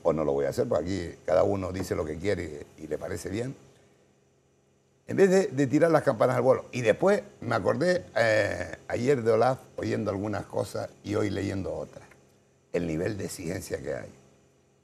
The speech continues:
Seguimos todavía algunos con el chip de, del Tenerife de primera. Tenerife está en el fútbol semiprofesional, que ojalá sean todos los partidos como el de ayer. Y co-, y repito,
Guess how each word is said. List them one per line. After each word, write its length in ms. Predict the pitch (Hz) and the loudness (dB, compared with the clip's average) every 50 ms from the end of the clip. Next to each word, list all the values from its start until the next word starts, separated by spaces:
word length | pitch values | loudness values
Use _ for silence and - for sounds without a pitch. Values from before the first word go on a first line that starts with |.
| _ _ _ | _ _ _
Seguimos 400 | - - 65 92 113 120 120 107 | -10 -10 -8 -6 -6 -6 -8 -6
todavía 360 | - 101 90 85 92 107 113 | -4 -4 -4 -2 -2 -2 -2
algunos 340 | 113 98 92 104 117 110 - | -2 -2 -2 -4 -4 -6 -6
con 160 | - 95 95 82 | -6 -8 -8 -8
el 140 | 76 71 71 | -8 -8 -8
chip 240 | - 95 104 107 | -8 -8 -6 -6
de, 260 | 92 82 80 71 71 67 67 | -4 -6 -6 -8 -8 -12 -12
del 120 | 76 71 69 | -12 -12 -8
Tenerife 420 | - 71 65 69 98 101 - - 87 | -8 -8 -8 -6 -8 -6 -4 -4 -4
de 60 | 78 | -4
primera. 480 | - - 71 73 82 110 127 - - - 65 67 - 143 - - - - - _ _ | -4 -8 -10 -6 -4 -4 -2 -4 -4 -8 -10 -14 -18 -18 -18 -20 -20 -20 -20 _ _
Tenerife 420 | - - - - 156 185 151 196 170 | -20 -18 -4 -2 -2 0 2 2 0
está 260 | 113 - - 196 196 | 0 2 2 2 2
en 100 | 185 165 | 4 2
el 140 | 147 131 - | 0 0 -2
fútbol 360 | - 180 202 202 180 160 143 - - - - - - _ _ _ _ _ _ _ _ | -2 0 2 4 2 2 0 -4 -12 -20 -20 -20 -20 _ _ _ _ _ _ _ _
semiprofesional, 1300 | - - - 135 131 131 131 101 123 - 107 - 117 104 - 113 101 117 151 214 247 240 233 220 170 - - - - - - _ _ _ _ _ _ | -4 2 2 4 4 4 4 2 4 2 4 4 2 0 2 0 2 4 6 8 10 10 10 8 6 2 -2 -8 -18 -20 -20 _ _ _ _ _ _
que 140 | - 110 110 | 4 8 10
ojalá 840 | 117 120 117 120 127 131 139 147 202 226 226 233 226 220 208 - - - - - - | 12 12 12 12 12 10 10 12 12 12 12 12 10 8 6 2 -4 -14 -20 -16 -12
sean 280 | - - 147 156 156 | 2 4 6 6 6
todos 160 | - 196 180 | 8 8 8
los 40 | 147 | 10
partidos 360 | - 175 143 123 190 185 147 | 10 8 6 8 6 6 8
como 160 | 139 151 151 151 | 8 8 8 8
el 80 | 151 | 10
de 60 | 139 | 10
ayer. 400 | 143 147 185 240 277 277 233 - - - - _ _ _ _ _ _ _ _ _ _ _ _ _ _ _ _ _ _ _ _ _ _ _ _ _ _ _ _ _ _ _ _ _ _ _ _ _ _ _ _ _ _ _ _ _ _ _ _ | 10 12 12 12 12 12 6 2 -4 -14 -20 _ _ _ _ _ _ _ _ _ _ _ _ _ _ _ _ _ _ _ _ _ _ _ _ _ _ _ _ _ _ _ _ _ _ _ _ _ _ _ _ _ _ _ _ _ _ _ _
Y 120 | - 131 123 | -4 -2 2
co-, 200 | 123 131 120 - - - | 4 2 2 2 -4 -8
y 80 | - 110 | -8 -2
repito, 440 | 107 127 127 143 135 95 - 73 | 0 0 2 2 0 0 -2 -6